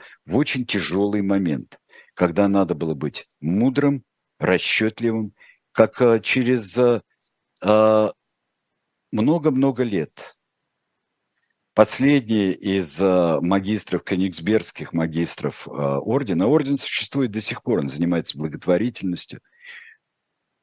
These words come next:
Он просто объявил себя, э, прусским, э, герцогом, и династия Гогенцоллернов, э, пошла от, э, него. И,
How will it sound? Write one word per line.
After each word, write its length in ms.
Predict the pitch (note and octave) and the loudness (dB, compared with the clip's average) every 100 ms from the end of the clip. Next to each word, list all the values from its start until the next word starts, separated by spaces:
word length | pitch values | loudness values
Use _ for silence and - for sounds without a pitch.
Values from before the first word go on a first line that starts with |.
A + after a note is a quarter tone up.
| _ - | _ 0
Он 160 | C3 | 0
просто 600 | B2+ D3+ - C#3+ C3+ B2+ _ - | 2 0 2 4 6 4 _ -6
объявил 500 | A2+ G2+ A#2+ C3+ C3+ | -4 -2 0 0 -2
себя, 540 | - A2 A2 G2+ F#2 - - | -4 0 2 2 0 -6 -2
э, 220 | F2+ F2+ - | 0 0 -2
прусским, 680 | A#2 G#2 - F2+ D#2 C2+ _ _ - | -4 -4 -4 -4 -4 -8 _ _ -4
э, 280 | D#2 D#2 D2+ | -2 -2 0
герцогом, 640 | A#2+ C3 - G2+ A2+ G2+ _ _ _ _ _ _ _ _ _ - | 0 -2 -6 -8 -8 -8 _ _ _ _ _ _ _ _ _ -2
и 340 | F#2+ G2+ G2+ - | 0 2 0 -4
династия 560 | E2+ G#2 A#2+ A2 - F2+ | -6 0 0 0 -2 -2
Гогенцоллернов, 1160 | D#2 F#2 F#2 E2+ - B2+ A#2+ G#2 G2+ F#2+ - - _ _ _ _ _ _ - | -2 -2 -2 -2 0 0 0 -2 -2 -4 -6 -20 _ _ _ _ _ _ -2
э, 200 | D#2+ D#2+ - | 0 0 0
пошла 580 | F2+ - F#2 F#2+ G2+ F2 _ - | 0 2 2 2 0 -6 _ -8
от, 320 | D#2+ - - _ _ - | -8 -8 -16 _ _ -8
э, 280 | D2 C#2+ C#2+ | -6 -4 -2
него. 460 | E2+ D2+ D2+ - _ _ _ _ - - _ - | -4 -4 -6 -8 _ _ _ _ -20 -20 _ -2
И, 520 | G#2+ A2+ A#2 A#2+ A#2 | 0 2 4 4 2